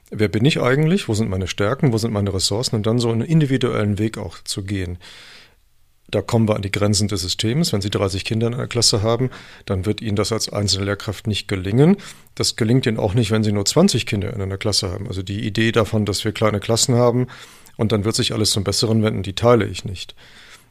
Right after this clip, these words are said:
Aber ich glaube, wenn wir mit mehreren Lehrkräften auf Kinder schauen, dann wird es eine Schnittmenge geben. Dann werden uns Kinder in den Blick geraten, die vielleicht etwas stiller sind.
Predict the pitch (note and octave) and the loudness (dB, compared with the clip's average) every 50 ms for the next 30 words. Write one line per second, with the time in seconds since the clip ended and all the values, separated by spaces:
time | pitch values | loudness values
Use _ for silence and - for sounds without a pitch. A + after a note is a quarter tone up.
0 | - _ - - G2+ A2 - - - - G#2+ G#2 G#2+ A2 G2+ G#2 G#2+ G#2+ G2 G#2+ | -18 _ -8 -4 -4 -4 -4 -6 -4 0 2 2 2 2 2 2 0 0 0 0
1 | G#2 F#2+ G#2 - - A#2 C#3+ F#3 D#3+ C#3+ C#3 B2 A2+ A#2 D3+ D#3+ - - G2+ - | 0 0 -2 0 2 4 4 6 6 6 6 6 4 4 2 0 0 -2 -4 -4
2 | - - A#2 A2 G2+ - - - A#2 G#2+ G2+ F2+ - - G2 G2 F#2 F#2 F#2 G2+ | -4 -6 -6 -6 -8 -6 -4 -2 0 0 0 -2 -2 -4 -6 -6 -6 -4 -4 -4
3 | G2+ G2 G#2+ A#2+ C3 - - A2 - - D#3 - - G#2+ F#2+ G2 F#2 - G2+ - | -2 -2 0 0 0 0 -2 -2 -2 -4 -4 -4 -4 -4 -4 -4 -6 -6 -8 -8
4 | - F#2 F#2 G2 F#2+ F#2+ F#2+ G#2+ A2 A2+ A2 A2+ G2+ G2 - - A#2+ A2+ G#2+ G#2 | -6 -6 -4 -4 -2 -2 -2 0 0 -2 -2 -2 -2 -4 -2 0 0 0 0 0
5 | G2+ F#2+ F#2 F2+ - A#2+ C3+ - C#3+ A2+ G#2+ G#2+ A2 - A#2+ A2 B2+ C#3+ - A#2+ | -2 -4 -6 -6 -4 -6 -2 0 2 2 4 2 2 2 0 -2 -4 -4 -2 0
6 | G#2+ A2 A2+ A2+ - - - - - G#2 - - - A#2+ G#2 G2+ F2+ F2 F#2 F#2 | 2 4 2 2 0 -4 -8 -6 -6 -6 -4 -2 -2 -2 -2 -2 -2 -4 -6 -8
7 | F#2 - | -10 -14